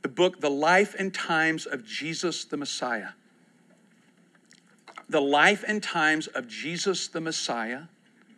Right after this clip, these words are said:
by Alfred Edersheim. It goes through the gospel, from the birth of Jesus to the resurrection,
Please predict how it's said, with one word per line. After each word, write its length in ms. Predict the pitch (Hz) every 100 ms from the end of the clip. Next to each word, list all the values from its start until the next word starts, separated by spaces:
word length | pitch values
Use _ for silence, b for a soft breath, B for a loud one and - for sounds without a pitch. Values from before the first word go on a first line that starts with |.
| _ _ _ _ _ _ -
by 220 | 139 -
Alfred 680 | 147 165 180 - 202 175 185 - _ _
Edersheim. 720 | 170 156 135 - 117 117 143 143 _ b b b b b -
It 140 | 143
goes 300 | 156 170 170
through 180 | 185 160
the 140 | 143
gospel, 520 | 123 117 165 190 -
from 160 | - 151
the 80 | 135
birth 400 | 117 160 208 220
of 120 | 185
Jesus 640 | - 214 208 208 196 - b b -
to 100 | 156
the 100 | 139
resurrection, 960 | 147 175 196 196 165 - - 147 156